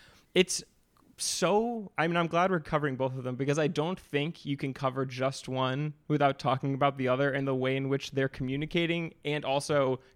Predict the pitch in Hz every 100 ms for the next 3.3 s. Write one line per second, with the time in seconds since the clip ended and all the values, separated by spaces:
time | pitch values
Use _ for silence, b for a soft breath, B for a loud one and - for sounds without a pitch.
0 | - 170 147 - 165 175 - 160 139 127
1 | 165 202 202 160 185 180 165 - 202 240
2 | 160 185 170 156 143 - 151 160 151 156
3 | 165 147 -